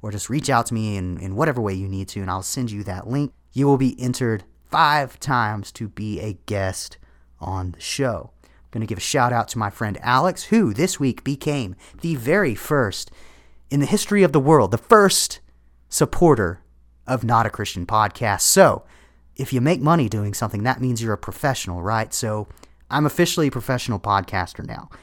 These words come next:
because I have a monthly supporter. And if you would like to make me a more of a professional, or if you would like to be entered five times into the drawing, become a monthly supporter. So, you have got a chance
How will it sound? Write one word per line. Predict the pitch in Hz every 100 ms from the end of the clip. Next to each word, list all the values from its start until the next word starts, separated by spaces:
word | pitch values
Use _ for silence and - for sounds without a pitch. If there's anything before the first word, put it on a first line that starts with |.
| _
because | - 117 135 127
I | 120
have | 120 110
a |
monthly | 101 101 - 92
supporter. | 95 - 95 101 98 - -
And | 120 123
if | -
you | 151
would | 156 139
like | 131
to | -
make | 113 120
me | 113 113 113 110 - - _ -
a | 117 107 101 92 - _ _ _
more | - 104 127 202
of | 202
a |
professional, | - 196 226 220 226 233 - - -
or | 135 131
if | 143
you |
would | 147
like | 143 139
to | 151
be | 139 127
entered | 147 135
five | 135 135 -
times | 131 123 120 - - -
into | 135 127 - 123 123 - - _ -
the |
drawing, | 117 143 147 - - - - _ - -
become | 147 175 165
a |
monthly | 156 156 170
supporter. | 156 151 - 175 - - _ _ _ -
So, | - 180 151 - - _ -
you | 147 202
have | 208 -
got | 151 131 -
a |
chance | - - 151 117 101 - -